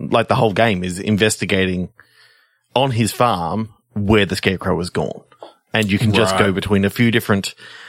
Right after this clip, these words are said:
Speaker 1: few different things of, like, his questioning his wife. "Did you hear anything last night? Did
Speaker 2: Yeah.
Speaker 1: you hear any rustling out in the cornfield?" and blah, blah, blah. Um, you can almost trail it back to, um,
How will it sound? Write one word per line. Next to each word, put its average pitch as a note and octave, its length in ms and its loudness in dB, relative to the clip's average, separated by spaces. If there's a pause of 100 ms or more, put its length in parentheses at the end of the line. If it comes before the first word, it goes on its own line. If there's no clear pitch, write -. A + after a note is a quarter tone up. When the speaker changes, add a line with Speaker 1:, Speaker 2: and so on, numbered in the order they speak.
(280)
Speaker 1:
few - 180 0
different A#2+ 300 2
things G#2+ 400 4
of, F2 760 0
like, F2+ 320 -4 (260)
his G#2 140 -2
questioning G2 400 -2
his A#2 140 0
wife. B2+ 280 2
"Did G2 160 -2
you A2 80 6
hear C3 280 4
anything F#2+ 320 -2
last F2 360 -2
night? D#2 280 -4
Did C3+ 80 0
Speaker 2:
Yeah. A2 100 0
Speaker 1:
you F#2+ 80 0
hear G2 240 2
any F#2+ 140 2
rustling A2 420 2
out G2 160 -2
in - 80 -2
the G2 80 2
cornfield?" F#2 600 0
and E2 120 -6
blah, E2+ 100 -4
blah, D#2 120 -8
blah. D#2+ 260 -6 (540)
Um, F2 680 -2
you G#2+ 160 0
can G2+ 300 2
almost G2+ 320 2
trail G#2+ 300 2
it F2+ 80 0
back G2+ 240 2
to, F#2+ 400 0 (600)
um, F#2 400 2